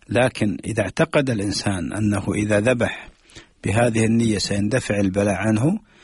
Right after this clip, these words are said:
فلا شك بأن هذا أمر، آه، هذا أمر غير صحيح.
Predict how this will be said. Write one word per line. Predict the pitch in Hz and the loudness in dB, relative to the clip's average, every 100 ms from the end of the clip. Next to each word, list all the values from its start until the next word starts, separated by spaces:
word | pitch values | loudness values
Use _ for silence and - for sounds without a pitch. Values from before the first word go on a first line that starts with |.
| - - | -20 -6
فلا | - | -2
شك | 131 127 - | 0 -2 -2
بأن | 101 95 101 98 | -2 -2 -2 0
هذا | 101 110 98 104 | 0 0 0 0
أمر، | 110 127 165 - - - - _ - | 2 2 0 -6 -18 -20 -20 _ -6
آه، | 107 104 101 85 101 90 - - 95 | -2 0 -2 -4 -6 -6 -6 -6 -4
هذا | 104 95 | -2 0
أمر | 110 127 131 - - _ _ - - | 2 2 0 -6 -14 _ _ -10 -2
غير | 117 | 0
صحيح. | 147 - 123 160 101 - | 2 0 2 2 0 -6